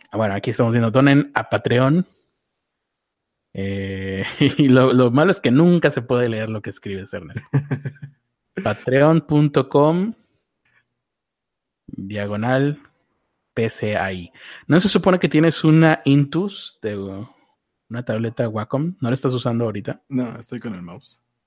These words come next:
Speaker 1: Puta. <laughs> Bueno. Am, ah, y les decía, respecto a esto, a este artículo de Russia Today,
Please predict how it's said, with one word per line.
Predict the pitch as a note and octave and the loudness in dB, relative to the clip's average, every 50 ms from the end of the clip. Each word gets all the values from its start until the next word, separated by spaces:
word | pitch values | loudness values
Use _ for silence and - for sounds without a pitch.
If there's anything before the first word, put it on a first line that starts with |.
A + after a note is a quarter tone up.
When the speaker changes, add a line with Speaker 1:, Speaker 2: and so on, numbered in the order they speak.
| _ | _
Speaker 1:
Puta. | - F2 F#2+ - - - - D#2 D#2+ - - _ _ - - | -12 -12 -12 -12 -12 -14 -16 -14 -16 -20 -20 _ _ -6 -6
<laughs> | C3 - - A#2 G#2 - _ _ _ _ _ _ _ _ _ _ _ _ - | -6 -6 -4 -8 -10 -10 _ _ _ _ _ _ _ _ _ _ _ _ -16
Bueno. | G#2 G2 G#2 G#2 G2+ G2+ G2 F#2+ F#2+ _ _ _ _ _ _ _ _ _ _ - - - - - _ _ - | -12 -10 -10 -10 -8 -10 -12 -12 -14 _ _ _ _ _ _ _ _ _ _ -20 -20 -20 -20 -20 _ _ -6
Am, | - A#2 A#2+ A#2+ B2 B2 B2 B2 A#2 A2+ A#2 A2+ - _ _ _ _ _ _ _ _ _ _ _ _ _ _ _ _ _ - - - | -4 -2 0 0 0 0 0 0 0 -2 -4 -6 -8 _ _ _ _ _ _ _ _ _ _ _ _ _ _ _ _ _ -10 -6 -2
ah, | D3+ D3 C#3 | 0 2 4
y | B2+ | 4
les | B2 B2 B2 | 4 4 4
decía, | A#2+ A2+ - D3 B2+ A#2 | 2 0 0 0 0 0
respecto | A2+ A#2 A2 - - - G#2 - - A#2+ | 0 -2 -6 -4 -6 -8 -6 -4 -2 0
a | A#2+ | 0
esto, | B2 A#2+ - - - C3+ B2+ B2 A#2+ A#2 A2+ G#2+ G#2+ - | 0 -2 -4 -4 -2 0 2 2 2 0 0 -2 -4 -4
a | G#2+ A2 | -6 -6
este | G#2+ - - - | -6 -4 -2 -2
artículo | A2 G#2+ G#2+ - A#2 G#2+ - A#2 A2+ A2 A2 G#2+ | -2 -2 -4 -6 -10 -8 -6 -6 -6 -4 -4 -6
de | G#2+ G#2 G#2 G#2 G#2+ A2 A2+ | -6 -6 -8 -8 -8 -8 -8
Russia | B2 A#2 A2+ - A#2 | -8 -8 -8 -8 -8
Today, | - B2+ B2 A#2+ A#2+ C#3+ F3 | -4 0 2 2 2 2 0